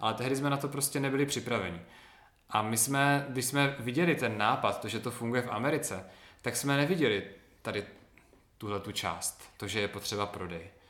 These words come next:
My jsme vlastně neviděli do toho, jak oni dělají marketing, jak nabírají testery. My jsme viděli jenom zvenku tu skořápku, ale to, co je uvnitř, tak to jsme si museli vlastně sami osahat a sami vytvořit.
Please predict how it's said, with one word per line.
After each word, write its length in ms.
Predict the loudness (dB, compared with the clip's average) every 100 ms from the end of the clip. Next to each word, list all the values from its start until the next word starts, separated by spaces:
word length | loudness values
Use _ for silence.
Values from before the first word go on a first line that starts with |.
| -20 -14 -8
My 80 |
jsme 160 | -2 0
vlastně 320 | 2 2 2
neviděli 420 | 0 2 2 2
do 100 | 0
toho, 200 | -4 -2
jak 180 | 0 0
oni 180 | -2 -2
dělají 280 | 0 2 0
marketing, 640 | -2 -4 -6 -6 -12 -14 -18 -20 _ _ _ _ -2
jak 240 | -2 0
nabírají 400 | 0 0 2 0
testery. 540 | -2 -6 -6 -6 -8 -12 -20 _ _ _ _ _ -10
My 40 |
jsme 160 | -2 0
viděli 640 | 2 4 4 4 2 -4 -10 -12
jenom 220 | -4 -2 -2
zvenku 500 | 2 2 2 0 -2
tu 100 | -2
skořápku, 640 | -2 2 4 4 2 -6
ale 140 | -6
to, 120 | -4 -2
co 160 | 2
je 120 | 2
uvnitř, 560 | 2 -2 -2 -2 -4 -8 -12 -20 -18
tak 200 | -4 -4
to 160 | 0 0
jsme 200 | 2 2
si 140 | 2
museli 400 | 0 0 0 0
vlastně 540 | 2 0 -2 -4 -4 -2
sami 440 | 0 0 0 -4
osahat 540 | -4 -2 0 0 0 -2
a 60 |
sami 240 | -2 -2 -2
vytvořit. 380 | -2 -2 -4